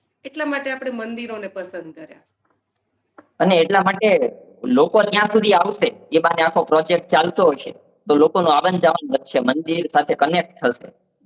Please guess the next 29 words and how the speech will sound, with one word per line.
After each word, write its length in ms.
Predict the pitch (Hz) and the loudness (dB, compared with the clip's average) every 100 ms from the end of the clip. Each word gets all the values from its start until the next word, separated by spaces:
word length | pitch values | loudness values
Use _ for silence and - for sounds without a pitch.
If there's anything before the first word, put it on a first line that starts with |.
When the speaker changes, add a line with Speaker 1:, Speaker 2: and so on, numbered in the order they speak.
| - | -20
Speaker 1:
જી, 140 | 339 - _ | -20 -20 _
જી 220 | 285 226 196 | -14 -12 -12
ભાઈ. 260 | 170 160 - _ _ _ _ _ - | -12 -14 -16 _ _ _ _ _ -4
અને 220 | 269 330 | 0 2
આ 160 | 311 339 | 2 0
બધી 240 | 359 370 | -2 -2
દીકરીઓ 460 | 339 - _ 370 349 | -2 -4 _ -8 -6
એવી 340 | 330 330 349 | -4 -4 -6
છે 260 | 294 277 349 _ _ _ | -6 -8 -10 _ _ _
કે 120 | 285 | -6
જે 340 | 285 254 302 320 | -6 -2 0 0
આગામી 640 | 320 247 254 285 294 311 | -2 -4 -4 -4 -4 -6
સમયમાં 520 | 302 277 269 269 269 254 | -8 -8 -6 -6 -6 -6
માતાઓ 440 | 240 247 262 240 | -6 -6 -8 -8
પણ 200 | 220 202 | -8 -12
બનશે. 380 | 185 180 - 160 - _ _ _ _ _ _ 214 | -14 -16 -18 -20 -20 _ _ _ _ _ _ -6
અને 320 | 226 240 233 | -2 -2 -2
Speaker 2:
બરાબર. 60 | |
Speaker 1:
ભારતીય 480 | 208 208 233 320 320 | -6 -8 -8 -2 0
પરંપરા 640 | 311 302 294 294 294 294 285 | 0 -2 -2 -4 -2 -2 -2
હંમેશા 680 | 269 285 294 285 294 277 269 | -2 -4 -4 -4 -4 -2 -4
આટલા 280 | 254 254 285 | -10 -8 -6
વર્ષોથી 440 | 254 254 254 285 285 | -4 -4 -6 -10 -6
કદાચ 300 | 269 277 277 | -6 -4 -6
જીવિત 420 | 185 233 277 277 | -10 -8 -8 -8
છે, 340 | - 233 - _ _ _ _ - | -10 -8 -10 _ _ _ _ -4
તો 80 | 269 | 0
એનું 200 | 285 269 | 0 0
એક 340 | 285 277 _ | -2 -4 _